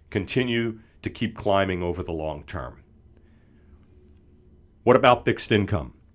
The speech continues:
Some investors remain concerned that rising inflation could pose a threat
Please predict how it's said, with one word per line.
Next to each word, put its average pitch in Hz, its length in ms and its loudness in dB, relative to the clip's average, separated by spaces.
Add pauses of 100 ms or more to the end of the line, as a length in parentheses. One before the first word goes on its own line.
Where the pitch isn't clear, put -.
(240)
Some 143 260 6
investors 123 720 0 (480)
remain 107 340 2
concerned 110 580 0
that 90 140 -6
rising 104 400 -2
inflation 101 580 -2
could - 220 -4
pose 104 260 0
a 90 60 -4
threat 98 440 -2